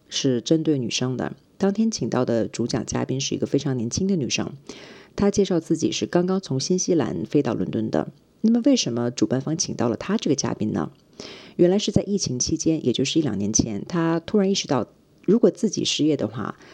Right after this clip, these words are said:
财务的未来就会受到不小的影响，所以她就和一个好朋友聊起来投资的问题。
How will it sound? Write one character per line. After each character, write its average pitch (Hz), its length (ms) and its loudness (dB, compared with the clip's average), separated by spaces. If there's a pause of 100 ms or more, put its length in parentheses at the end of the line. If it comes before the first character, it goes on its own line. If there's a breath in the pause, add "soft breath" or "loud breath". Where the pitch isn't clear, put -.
(220 loud breath)
财 - 240 0
务 160 120 4
的 131 140 4
未 165 160 4
来 50 340 -2
就 139 120 0
会 131 100 0
受 131 160 0
到 104 100 -2
不 - 140 -2
小 - 160 0
的 - 140 -6
影 127 120 -2
响， - 280 -4 (240)
所 220 180 4
以 202 60 6
她 214 120 0
就 196 140 2
和 135 120 0
一 127 100 2
个 127 240 0
好 107 160 0
朋 135 120 0
友 139 60 0
聊 120 160 -2
起 120 160 -2
来 110 80 0
投 - 180 -4
资 160 140 -6
的 190 100 4
问 156 160 0
题。 - 240 -12